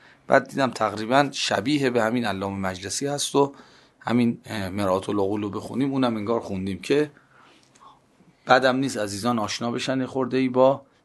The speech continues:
فضای فقهی. این یک بحث فقهیه که در درس‌های خارج فقه می‌تونه کاملاً محل صحبت قرار بگیره. آقا گناهان کبیره کدوم ها هست؟ چه آثار فقهی داره، چه نتایجی داره و اینها.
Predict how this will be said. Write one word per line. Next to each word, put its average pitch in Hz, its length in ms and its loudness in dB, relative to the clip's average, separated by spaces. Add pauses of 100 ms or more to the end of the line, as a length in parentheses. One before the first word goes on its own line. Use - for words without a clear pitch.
(100)
فضای 110 280 2
فقهی. - 760 0 (600)
این 117 160 6
یک 107 80 6
بحث 117 240 6
فقهیه - 760 0 (640)
که 110 100 -10
در 104 160 4
درس‌های 101 480 4
خارج 98 420 0
فقه 143 500 4
می‌تونه 120 320 -10
کاملاً 117 400 -4
محل 120 340 -2
صحبت 107 440 0
قرار 90 260 -4
بگیره. 92 240 -12
آقا 98 220 -6 (160)
گناهان 110 480 2
کبیره 107 500 0
کدوم 107 320 -2
ها 104 160 4
هست؟ - 300 -4 (460)
چه - 140 -4
آثار 113 340 6
فقهی 107 440 0
داره، 131 200 2
چه 117 140 -4
نتایجی 107 560 -4
داره 151 360 4 (680)
و 120 40 4
اینها. 92 520 2